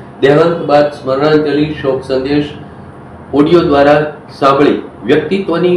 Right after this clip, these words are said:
મુલાકાત નિર્ણાયક પત્રકાર સ્વર્ગસ્થ દિલીપભાઈ ગોહિલ વરિષ્ઠ મીડિયા દૈનિક તંત્રીના ઓડિયો દ્વારા તેમને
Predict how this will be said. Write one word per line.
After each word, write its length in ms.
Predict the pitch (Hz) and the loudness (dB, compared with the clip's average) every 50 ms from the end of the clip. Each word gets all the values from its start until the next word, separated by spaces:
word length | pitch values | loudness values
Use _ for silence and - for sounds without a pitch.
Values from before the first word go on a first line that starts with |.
| 170 - 127 | 0 0 0
મુલાકાત 520 | 135 143 143 143 - - 151 156 156 151 - - - - - - - - - - 123 | 0 2 2 0 0 0 -2 -2 -2 -4 -8 -12 -18 -20 -20 -20 -20 -16 -10 -6 -2
નિર્ણાયક 420 | 135 143 147 160 175 190 196 190 - - - - - - - - - - - | 0 2 2 4 4 2 2 0 -4 -8 -14 -18 -20 -20 -20 -20 -10 -4 -4
પત્રકાર 480 | 151 151 - 185 165 165 131 - - - - - | -2 -2 -2 -2 0 0 0 0 -2 -4 -4 -2
સ્વર્ગસ્થ 480 | 131 127 127 143 143 143 - 143 127 127 | -2 0 2 2 2 0 0 0 -2 0
દિલીપભાઈ 500 | 131 135 139 127 - 131 131 131 127 123 123 | -2 -2 -4 -4 0 2 2 2 4 4 4
ગોહિલ 260 | 131 151 156 156 - - - - - - - - | 4 4 4 2 0 -2 -8 -16 -18 -16 -8 -2
વરિષ્ઠ 380 | 104 139 175 214 208 - - 165 156 | 0 2 2 2 2 0 -2 -2 -2
મીડિયા 460 | 156 151 156 160 160 156 156 156 - | -2 -2 0 0 2 2 2 2 2
દૈનિક 320 | 131 139 139 156 180 180 - - - | 0 0 0 0 0 -2 -2 -6 -4
તંત્રીના 500 | 131 131 131 131 131 131 135 135 139 135 - - 123 139 | -2 -2 -2 -2 -4 -6 -4 -4 -4 -4 -4 -2 -2 -2
ઓડિયો 300 | 143 147 156 165 160 156 | -2 -2 -2 -2 -2 0
દ્વારા 320 | - 127 123 113 98 - - - - - - - | 0 2 2 2 2 0 -4 -8 -14 -12 -6 -4
તેમને 240 | 123 131 139 143 | -2 0 2 2